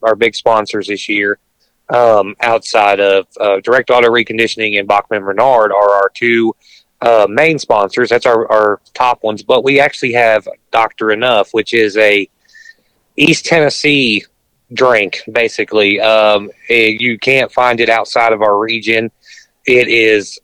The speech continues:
um, owned and bottled in Johnson City, Tennessee. And so it's Doctor Enough, E N U F. So that's kinda where the spin came off. Um, we actually made the, the show name,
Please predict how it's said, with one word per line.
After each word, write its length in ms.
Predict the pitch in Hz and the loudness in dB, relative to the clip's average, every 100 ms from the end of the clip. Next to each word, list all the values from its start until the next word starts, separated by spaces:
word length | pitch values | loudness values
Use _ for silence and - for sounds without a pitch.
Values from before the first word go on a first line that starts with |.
| - 113 | -4 2
um, 320 | 110 104 101 | 4 2 2
owned 340 | 120 123 123 | 2 2 0
and 460 | 113 107 104 104 98 | 2 2 0 -6 -10
bottled 420 | 107 110 110 117 113 | -2 0 2 0 0
in 260 | 113 117 | 0 0
Johnson 440 | 110 110 113 113 98 | 2 0 0 -6 -4
City, 260 | 113 113 | -2 -2
Tennessee. 720 | - 120 120 - 120 120 120 - - _ _ | -2 0 0 0 0 0 -2 -8 -20 _ _
And 400 | 110 107 101 98 | -4 -2 -2 -4
so 400 | - 117 107 104 | -4 0 2 2
it's 300 | 104 101 - | 0 -6 -10
Doctor 520 | - 107 117 - 113 107 | -4 0 0 0 0 0
Enough, 400 | 104 107 110 - | 0 0 0 -2
E 300 | 113 113 110 | -4 -4 -2
N 240 | 113 110 110 | 0 0 0
U 200 | 113 107 | 2 4
F. 220 | 113 117 | 4 2
So 160 | - | 0
that's 180 | 127 143 | 0 0
kinda 240 | - 135 117 | -2 0 4
where 160 | 113 | 2
the 100 | 98 | 2
spin 340 | - 110 110 110 | -4 -4 -4 -4
came 320 | 110 104 101 | -4 -2 0
off. 340 | 101 101 - 110 | 0 0 -2 0
Um, 340 | 107 107 - _ - - - _ | 2 2 0 _ -18 -18 -18 _
we 180 | 131 123 | 0 2
actually 600 | 123 135 - 131 117 107 | 2 -2 -4 -2 -2 -2
made 340 | 110 117 127 | 0 0 2
the, 240 | 120 110 104 | 2 0 0
the 140 | 110 | -4
show 300 | - 120 127 | -2 -2 0
name, 480 | 127 104 101 101 101 | 0 0 -2 -4 -12